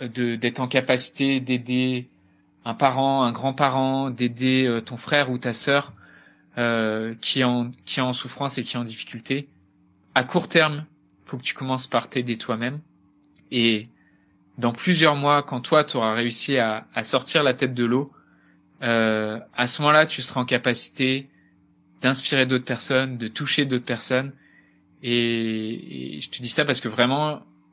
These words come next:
je me suis, j'ai pris conscience de ça, en fait, en partageant mon histoire, que, bah, juste,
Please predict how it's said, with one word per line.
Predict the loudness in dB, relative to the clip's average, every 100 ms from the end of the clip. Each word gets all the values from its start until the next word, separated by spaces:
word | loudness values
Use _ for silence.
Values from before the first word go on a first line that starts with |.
| -14
je | -4
me | -2
suis, | -2 -2
j'ai | -4
pris | -4 -8
conscience | -4 -2 -2 -2
de | -2
ça, | 2 2
en | 2
fait, | 0 0
en | -2
partageant | -6 -4 -2 -2
mon | -4 -4
histoire, | -6 -6 -4 -6
que, | -6 -6 -6 -6 _ _ _ _ _ _ -4
bah, | -2
juste, | 0 0 -2 -6 -10